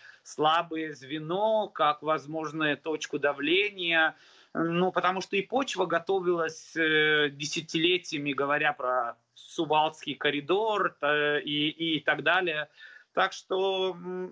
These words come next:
мне кажется, попытка пугать, э, так надо расщ-, рассчитывать. Нам на это обращать внимание как бы надо, но, по сути,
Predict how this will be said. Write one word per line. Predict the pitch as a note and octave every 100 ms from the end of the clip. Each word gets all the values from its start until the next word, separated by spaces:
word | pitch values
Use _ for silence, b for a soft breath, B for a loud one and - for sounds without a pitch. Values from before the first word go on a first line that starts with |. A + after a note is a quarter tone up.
| D3+
мне | F#3 F#3 G3+
кажется, | - G3 F3+ - G3 F#3 F3+
попытка | F3+ E3+ A3 A3 F#3+ F3 E3+ E3 E3 E3 -
пугать, | F3+ D#3+ E3 E3 D#3+ D#3+ - - - D#3+
э, | D#3 D#3 D#3 D#3 D3+ D3 D3 D3 D3 C#3 F2+ - _ _ _ _ _ _ _ - - _
так | - F#3+
надо | F#3 F3 D#3+
расщ-, | D#3 D#3 -
рассчитывать. | D#3+ E3 - D#3 D3+ F3 A3 - B B B B
Нам | - F3 F#3 F#3+ F#3 F3+ E3+ E3 E3 D#3+
на | D#3+ E3+
это | F3 - E3
обращать | D#3 D#3+ D#3 F3+ F3
внимание | D#3 E3 E3+ E3+ E3+ E3+ D#3+ D3+
как | - E3 D#3
бы | D3 D#3 D#3
надо, | E3+ G#3+ A3+ B3+
но, | A#2 A3+ -
по | F3+
сути, | - A3+ A#3+ - F#3+